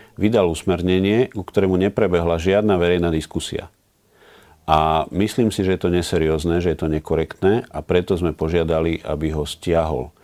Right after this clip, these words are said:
aby otvoril tú verejnú diskusiu, keď chce, a ako výsledok tejto verejnej diskusie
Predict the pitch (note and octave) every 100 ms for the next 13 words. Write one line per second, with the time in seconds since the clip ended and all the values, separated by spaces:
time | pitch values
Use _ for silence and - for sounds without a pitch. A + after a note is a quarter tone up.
0 | - - D#2+ E2 - E2 - E2+ E2+ F2
1 | G2 F2 F2+ F#2 F2+ - G2 - F#2+ G2
2 | - - A2+ D#3 - - - - B1+ F2+
3 | F#2 F2+ C#3 - G#2+ F2 - E2+ E2+ E2+
4 | F#2 F2+ D#2 C#2+ - F2 - A2